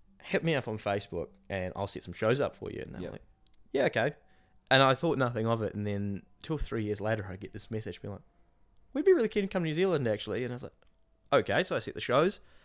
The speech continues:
Speaker 1: They came over. Um, I had Fire for Glory open the, open the run of shows. It was fucking awesome. We made some great friends.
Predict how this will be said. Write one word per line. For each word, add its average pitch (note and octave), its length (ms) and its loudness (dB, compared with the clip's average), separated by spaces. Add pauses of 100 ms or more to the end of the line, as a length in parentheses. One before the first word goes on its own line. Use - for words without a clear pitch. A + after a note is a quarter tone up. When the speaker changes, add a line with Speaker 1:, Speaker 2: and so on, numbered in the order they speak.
(420)
Speaker 1:
They A#2 180 2
came A2 260 2
over. A#2 440 4
Um, G2+ 500 0
I G#2+ 100 -2
had G#2+ 120 0
Fire G2 200 -2
for G2 80 -10
Glory G2 280 -4
open A2 260 0
the, A2 240 -2 (240)
open A2+ 320 -2
the G#2+ 60 -2
run A2 140 2
of A2 80 -2
shows. A2+ 380 0
It C2+ 100 -10
was D#2 120 -10
fucking - 320 -10
awesome. G#2+ 280 -4
We G#2 80 -4
made G#2 180 -6
some - 120 -12
great G2 240 -6
friends. C#3+ 440 0